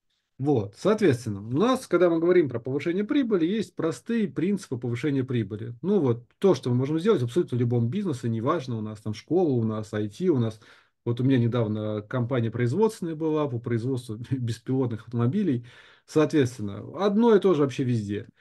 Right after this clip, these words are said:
Мы можем сделать пять действий. Привлечь больше клиентов,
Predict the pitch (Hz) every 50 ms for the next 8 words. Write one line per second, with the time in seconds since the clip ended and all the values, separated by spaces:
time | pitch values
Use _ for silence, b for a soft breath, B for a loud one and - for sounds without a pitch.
0 | b b b b b b b b b - 196 220 254 240 208 220 214 190 170 151
1 | 143 151 196 185 160 131 - - 160 143 120 117 117 110 104 - - 123 117 -
2 | _ - 160 190 214 220 208 151 120 120 131 123 120 117 - - 175 185 214 240
3 | 262 247 220 190 175 151 120